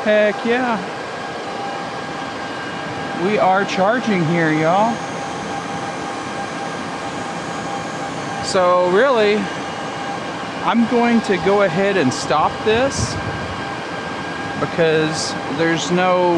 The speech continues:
reason to me get charged here 'cause I am a cheap donkey. So we are gonna go back here and we are going to log this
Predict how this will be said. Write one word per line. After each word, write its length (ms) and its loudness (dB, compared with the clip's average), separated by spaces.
reason 580 2
to 1000 4
me 180 2
get 260 -4
charged 600 0
here 320 0
'cause 200 2
I 160 2
am 180 4
a 220 2
cheap 300 -4
donkey. 460 2
So 500 2
we 140 -4
are 80 -2
gonna 220 2
go 160 2
back 280 -2
here 500 -2
and 360 2
we 160 0
are 180 0
going 420 4
to 120 0
log 580 2
this 540 0